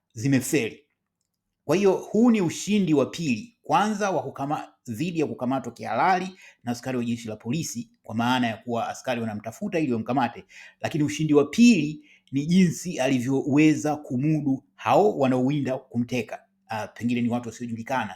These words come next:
na mnajua janga la utekaji ambavyo limetawala hi-, nchini Tanzania kwa hivi sasa. Lakini kuna ushindi mwingine ambao tunaweza kusema Askofu Gwajima ameupata nje ya uwanja, na ushindi huu una taswira kuu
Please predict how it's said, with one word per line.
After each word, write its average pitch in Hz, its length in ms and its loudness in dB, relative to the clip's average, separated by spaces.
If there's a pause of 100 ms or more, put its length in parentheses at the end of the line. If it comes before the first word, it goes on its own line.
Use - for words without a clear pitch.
(120)
na 117 180 -4
mnajua 123 540 0 (220)
janga 135 320 2
la 117 60 2
utekaji 117 540 -2
ambavyo 110 420 -8
limetawala 110 800 -2 (440)
hi-, 131 240 -10
nchini 117 280 -4
Tanzania 113 400 -4
kwa - 140 -16
hivi 101 160 -12
sasa. - 360 -10 (460)
Lakini 247 240 6
kuna 214 200 4
ushindi 240 440 6
mwingine 165 320 2
ambao 156 160 2
tunaweza 156 320 0
kusema 156 500 -2
Askofu 131 380 -8
Gwajima 147 300 0
ameupata 123 560 0
nje 185 320 0
ya 139 100 4
uwanja, 123 440 0 (440)
na 135 80 -2
ushindi 156 320 -2
huu 160 260 0
una 123 380 0 (240)
taswira 131 460 -2
kuu - 380 -4